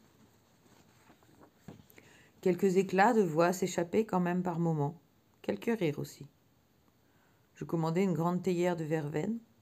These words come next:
la seule chose que je pouvais raisonnablement m'offrir, sachant que j'allais perdre mon emploi.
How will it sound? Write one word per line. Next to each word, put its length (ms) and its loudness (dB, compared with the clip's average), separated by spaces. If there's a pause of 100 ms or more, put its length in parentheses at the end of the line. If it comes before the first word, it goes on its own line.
(480)
la 100 0
seule 220 -4
chose 320 -2
que 100 -4
je 100 -4
pouvais 380 -2
raisonnablement 720 -2
m'offrir, 500 -2 (540)
sachant 460 -2
que 120 -6
j'allais 220 -2
perdre 340 -4
mon 140 -4
emploi. 400 -8